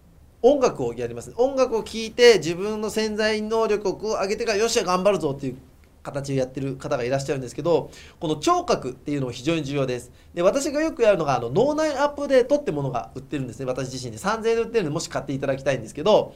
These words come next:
あの、音を聞くことによって、えーと、アルファワンという集中力がある脳波にすることができるんです。実際、あの、科学的にきちんと証明されて、それなぜかといったら、えーと、アルファワンっていう脳波、周波数が確かね、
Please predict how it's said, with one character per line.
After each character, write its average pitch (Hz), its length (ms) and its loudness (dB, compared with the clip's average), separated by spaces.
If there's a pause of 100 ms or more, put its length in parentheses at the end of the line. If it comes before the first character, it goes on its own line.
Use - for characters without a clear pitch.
(320)
あ 143 160 0
の、 139 220 -4 (1200)
音 381 260 4
を 330 80 0
聞 - 100 -12
く - 60 -10
こ 202 40 -8
と 208 140 -2
に 156 80 -4
よ 123 80 -2
っ - 20 -6
て、 143 460 2
え 120 180 0
ー 113 60 -4
と、 - 100 -10
ア 185 80 4
ル 269 80 4
フ 320 100 0
ァ 302 160 10
ワ 302 120 4
ン 277 100 -2
と 170 60 -4
い 123 180 -4
う 113 60 -8
集 269 320 -4
中 277 420 -6 (480)
力 147 320 -4
が 120 200 -4
あ 196 140 6
る 180 260 4
脳 185 220 4
波 120 260 -4 (120)
に 127 200 -8
す - 160 -10
る 151 60 -4
こ 180 80 0
と 135 80 -2
が 113 60 -4
で 123 120 -8
き 165 120 -4
る 127 60 -2
ん 113 40 -8
で 120 60 -10
す。 123 40 -12
実 165 240 -2
際、 214 40 6
あ 208 60 4
の、 196 100 -2
科 180 140 -4
学 190 160 -2
的 180 200 -6
に 156 80 -6
き - 80 -16
ち 180 60 -10
ん - 20 -10
と 131 80 -10
証 135 140 -2
明 127 120 -4
さ 131 80 -6
れ 110 60 -8
て、 - 100 -18
そ 185 80 -2
れ 175 80 -2
な 202 120 -2
ぜ 180 60 -6
か 156 120 -4
と 127 100 -8
い 123 40 -10
っ - 20 -16
た 135 160 -4
ら、 156 220 2 (260)
え 127 80 -8
ー - 20 -16
と、 - 160 -4
ア 240 80 4
ル 285 60 0
フ 285 100 -2
ァ 285 320 4
ワ 262 160 2
ン 247 60 -6
っ - 20 -12
て 175 80 -4
い 143 100 0
う 131 40 -2
脳 143 180 -2
波、 139 320 -4
周 165 240 -6
波 170 140 0
数 127 180 -6
が 120 80 -6
確 202 160 -4
か 139 100 -4
ね、 120 220 -8